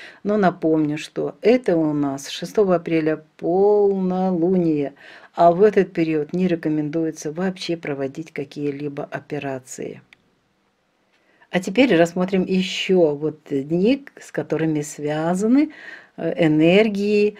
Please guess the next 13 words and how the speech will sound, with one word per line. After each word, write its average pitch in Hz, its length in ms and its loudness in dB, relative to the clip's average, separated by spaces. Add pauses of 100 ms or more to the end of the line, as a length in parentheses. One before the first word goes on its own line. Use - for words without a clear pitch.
(140)
Луны 160 380 2
в - 20 -4
знаке 170 280 -2
Скорпион. 156 580 -2
Это 277 220 2
уже 214 160 4
будет 170 320 -2
седьмого, 170 580 2 (320)
снова 165 400 -4
же 170 140 -6
седьмого, 151 720 -4 (480)
э, 170 180 2
восьмого 190 960 2